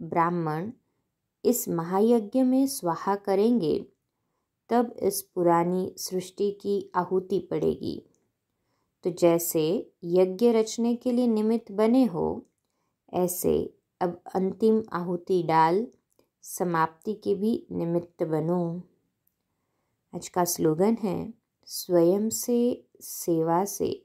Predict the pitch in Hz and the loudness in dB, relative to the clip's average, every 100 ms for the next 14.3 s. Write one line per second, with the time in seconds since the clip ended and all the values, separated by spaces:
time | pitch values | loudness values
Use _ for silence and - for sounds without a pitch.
0 | _ _ _ _ 190 185 - 226 233 233 | _ _ _ _ -6 -6 -4 -2 0 0
1 | 247 - 247 240 202 175 170 190 185 - | -2 0 0 0 -4 -6 -4 -6 -8 -14
2 | - 190 185 190 190 180 175 185 180 175 | -6 -6 -4 -6 -4 -4 -4 -4 -4 -4
3 | 175 175 175 160 165 175 185 220 269 - | -2 -2 -2 -2 0 -2 0 2 0 -2
4 | _ _ _ _ _ _ _ - 175 165 | _ _ _ _ _ _ _ -4 -2 -2
5 | - 202 202 - 165 160 185 180 - 160 | 0 2 2 2 0 2 0 -4 -6 -6
6 | 160 165 170 170 - 170 156 - _ _ | -4 -4 -6 -6 -6 -6 -6 -10 _ _
7 | _ _ 311 415 269 - 160 151 160 170 | _ _ -8 -8 -8 -8 -2 0 0 -2
8 | 180 - 226 311 - _ _ _ _ - | -4 0 2 2 -4 _ _ _ _ -14
9 | - 165 160 170 180 - 208 226 262 - | -2 0 4 4 2 -2 0 0 0 -4
10 | 185 180 - 214 226 220 220 - 170 277 | -6 -6 -2 0 2 2 2 2 2 2
11 | 339 _ _ _ _ _ - 190 190 - | 0 _ _ _ _ _ -4 -2 -2 -2
12 | 233 - - 214 214 220 240 269 - 170 | -4 -4 -4 -2 -2 0 -2 -2 -2 -2
13 | 165 202 202 202 196 190 170 160 165 175 | 0 -4 -2 -2 -2 -2 2 2 2 0
14 | 185 202 277 | -2 0 0